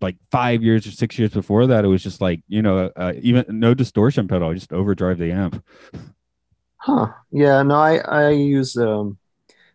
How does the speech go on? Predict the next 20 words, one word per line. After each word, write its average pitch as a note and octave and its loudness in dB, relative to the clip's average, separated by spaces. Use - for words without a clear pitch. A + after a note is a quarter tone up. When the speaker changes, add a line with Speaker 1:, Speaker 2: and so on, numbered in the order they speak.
Speaker 2:
because C3+ 0
I've A#2+ 2
been A2+ 2
guitarist G#2+ -2
and G#2 -6
bassist G2+ -4
for A2 -8
so A2 -2
many A2+ 2
of G2+ -12
my G2 0
projects G#2+ -2
since - -8
the - -4
proper F#2+ -2
one G2+ -2
stopped, G2 -4
four G#2+ 2
pieces, A2 -8
uh, F#2+ -2